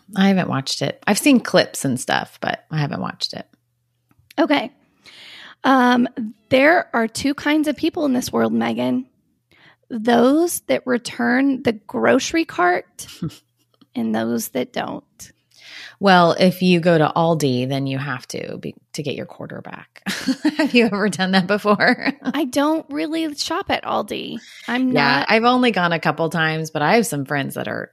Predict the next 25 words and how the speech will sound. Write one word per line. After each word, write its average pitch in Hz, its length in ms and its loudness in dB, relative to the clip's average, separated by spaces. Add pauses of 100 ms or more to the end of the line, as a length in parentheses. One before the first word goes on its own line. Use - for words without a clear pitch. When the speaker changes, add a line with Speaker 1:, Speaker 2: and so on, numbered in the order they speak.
(160)
Speaker 1:
s-, - 360 -20 (200)
super 202 540 0
Aldi 151 340 4
fans, 131 340 -2
but - 160 0
you, 170 200 2
to - 120 -4
get 160 160 2
your 156 100 -4
cart, - 240 0
you 147 80 -6
gotta 139 200 0
do 135 140 0
the 123 100 -4
quarter 127 360 -4
thing. - 320 -14 (260)
Speaker 2:
I 254 120 2
wonder 254 480 4
if 247 220 2
people 262 280 -6
can 262 180 -2
make 247 200 -2
a 233 60 -4
quick - 380 -4
buck 330 300 0